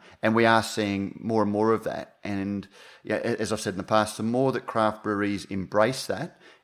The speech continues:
and we see the definition of what craft is changes, the more we devalue this whole idea of, you know, in, in the consumer's mind that craft is something that ultimately matters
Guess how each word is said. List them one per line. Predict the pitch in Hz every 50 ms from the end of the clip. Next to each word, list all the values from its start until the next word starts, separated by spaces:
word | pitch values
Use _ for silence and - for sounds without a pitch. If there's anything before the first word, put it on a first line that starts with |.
| _
and | - 104 101
we | 104
see | 98 - 113 107
the | 104 98
definition | 82 - 110 107 - 104 101 98 - - 101 98
of | 95 - 95 95 92 92 92 92 87 - - - - _ _ _
what | - 98 101 - -
craft | - - 104 101 101 98 95 - -
is | 101 95 98 98 95 87 - - - _ _ _ _ _ _ _ _ -
changes, | - - 117 117 117 120 120 110 95 90 80 - - - - - _ _ _ _ _ _ _ _ _ _
the | - - - 104
more | 104 107 113 117 113 107
we | 104 107
devalue | 101 104 98 85 104 98 98 101 101 101 92
this | 98 95 -
whole | - 110 107 101 98 92
idea | 95 95 - 92 95 95 92
of, | 92 92 92 92 85 78 - - - _ _ _ -
you | - 107
know, | 98 -
in, | - 107 98 101
in | - 104
the | 98 98
consumer's | - - 92 - - 110 107 107 104 - 95
mind | 95 92 95 95 95 95 85
that | 92 - - - _ _ _ - _ _ _ _ _ _ - _ _ _ -
craft | - - 113 104 98 95 - -
is | 98 -
something | - 107 95 - - 104 98 92
that | 98 92
ultimately | 95 92 90 - 101 76 - 98 98 95 95 90 - - - - - _ _ - -
matters | 90 95 101 98 98 95 98 95 87 -